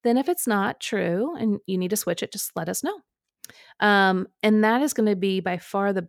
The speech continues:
best. Like, I tell everyone, like, this is the place to start from ground zero and then to move upward. And then let's say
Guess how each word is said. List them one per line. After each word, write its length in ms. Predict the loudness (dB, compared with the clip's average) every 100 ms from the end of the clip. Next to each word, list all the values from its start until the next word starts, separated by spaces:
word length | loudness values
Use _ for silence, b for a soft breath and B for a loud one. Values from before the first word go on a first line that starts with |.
| _
best. 300 | -2 -2 -4
Like, 220 | -6 -6 B B B -4
I 80 | -2
tell 320 | 2 2 4 2
everyone, 460 | 2 2 2 0
like, 200 | -4 -6 2
this 240 | 2 4
is 220 | 0 0
the 120 | -4 -6
place 500 | -4 -2 0 -2 -8
to 220 | -4 -4
start 500 | -2 -2 -2 -2 -4 _
from 160 | -8 -6
ground 320 | -4 -2 0
zero 460 | 0 0 0 0 -2 -4
and 160 | -4
then 200 | -2 -2
to 80 | -4
move 180 | -4 -4 -6
upward. 380 | -6 -4 -4 -2
And 120 | 0
then 200 | 0 0
let's 180 | -2 0
say 320 | 0 0